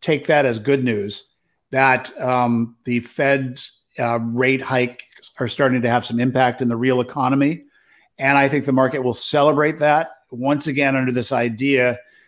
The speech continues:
that this will make the Fed pivot a little bit shorter term horizon. I'm not saying that's would ever actually happen in reality. I just think that's the way market participants might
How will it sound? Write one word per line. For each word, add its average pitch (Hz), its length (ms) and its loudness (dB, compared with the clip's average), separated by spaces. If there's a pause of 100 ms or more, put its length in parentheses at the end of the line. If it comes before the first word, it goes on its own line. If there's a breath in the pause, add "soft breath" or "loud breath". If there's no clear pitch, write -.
(140)
that 123 160 -12
this 139 220 -2
will 147 120 2
make 131 300 0
the 131 140 -2
Fed 127 400 -2
pivot 127 480 -2
a 131 60 -4
little 127 200 2
bit 120 160 -2
shorter 127 600 0
term 120 460 -2
horizon. 127 440 2
I'm 127 80 2
not 139 160 2
saying 127 280 0
that's 123 240 -4 (320 soft breath)
would 127 100 -2
ever 143 220 6
actually 127 340 0
happen 120 300 0
in 113 60 -4
reality. 117 440 0
I 117 60 -2
just 117 160 -8
think 120 140 -6
that's - 180 -8
the 127 60 -8
way 120 80 -4
market 113 280 -4
participants 104 540 -16
might 104 180 -14